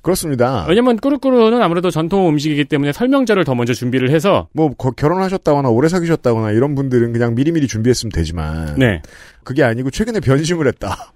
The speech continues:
Speaker 1: <laughs> 이런 분들은 며칠 지나고 준비해야 될 수도 있는 거예요. 그렇잖아요.
Speaker 2: 네.
Speaker 1: 혹은 뭐 여기저기 썸 타다가 이번에 정했다.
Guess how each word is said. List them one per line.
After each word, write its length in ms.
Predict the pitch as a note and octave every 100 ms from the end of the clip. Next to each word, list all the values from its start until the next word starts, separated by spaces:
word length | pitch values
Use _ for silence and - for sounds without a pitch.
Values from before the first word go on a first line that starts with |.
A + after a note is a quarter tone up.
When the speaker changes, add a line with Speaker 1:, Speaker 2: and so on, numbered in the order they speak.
| -
Speaker 1:
<laughs> 920 | B2 - F3+ - - F#3 - D#3+ -
이런 200 | D3+ A3
분들은 300 | A3+ A3+ F#3+
며칠 260 | G3+ A#3+ A#3
지나고 220 | A3 A3+
준비해야 280 | F#3 G#3+ A3
될 100 | G#3+
수도 160 | F#3+
있는 200 | F3+ A3
거예요. 680 | A3 G#3 F#3+ G#3 F3+ A2 E2 D#2+ - _ _
그렇잖아요. 720 | - - C4 G#3+ G#3 G#3+ A#2+ F2+
Speaker 2:
네. 100 | D#3
Speaker 1:
혹은 200 | G3 A3
뭐 220 | G#3 E3
여기저기 340 | C3 F3 G#3+ G3
썸 160 | G#3
타다가 320 | A3+ A3 G3+
이번에 300 | C#3 C#3 A3+ F#3+
정했다. 480 | D3 C3 B2 F2+